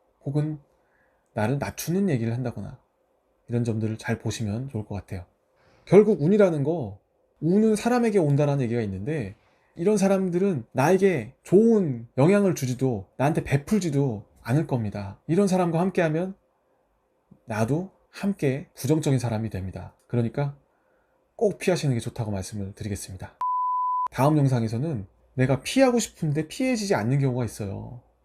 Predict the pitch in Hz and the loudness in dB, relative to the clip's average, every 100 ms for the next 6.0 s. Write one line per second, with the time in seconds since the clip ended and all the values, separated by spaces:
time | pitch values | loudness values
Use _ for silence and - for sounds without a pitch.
0 | - - - 214 180 143 113 165 170 160 | -20 -16 -2 0 0 0 0 -2 -2 0
1 | 135 123 117 110 113 - 110 123 123 _ | 0 -2 -4 -4 -4 -6 -6 -6 -8 _
2 | _ _ _ - 123 - 156 113 - 175 | _ _ _ -4 -2 0 -2 -2 0 2
3 | 165 147 - - 131 147 139 127 117 117 | 2 0 -4 2 4 4 2 0 -2 -4
4 | 110 110 113 95 104 98 - _ _ _ | -4 -4 -4 -8 -10 -10 -14 _ _ _
5 | _ _ _ - 131 131 - 170 107 110 | _ _ _ 0 2 4 2 0 -2 -8